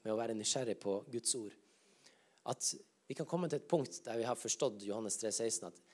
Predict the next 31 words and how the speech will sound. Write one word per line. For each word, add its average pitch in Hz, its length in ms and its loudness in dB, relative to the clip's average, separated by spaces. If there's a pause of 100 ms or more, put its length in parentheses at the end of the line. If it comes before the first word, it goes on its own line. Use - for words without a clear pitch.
(220)
for - 120 -2
så - 180 8 (100)
høyt 139 160 -2
har 113 120 -4
Gud 120 200 0
elsket 107 240 0
verden 101 240 0
at 95 140 -12
han 98 100 -6
ga 110 200 2
sin 101 180 -2
sønn 95 240 -2 (180)
den 90 140 -6
eneste, 92 180 -4
for 90 160 -16
at - 140 -20
hver 107 240 6
den 107 100 0
som 101 160 -4
tror 117 240 2 (400)
ikke - 160 -8
skal 104 160 -6
gå 98 80 -4
fortapt, - 400 -4
men 98 140 -4
ha - 100 -4
evig 87 220 -4
liv. - 160 -16 (880)
Check. - 380 0 (800)
Sånn, - 240 4 (160)
da 156 220 4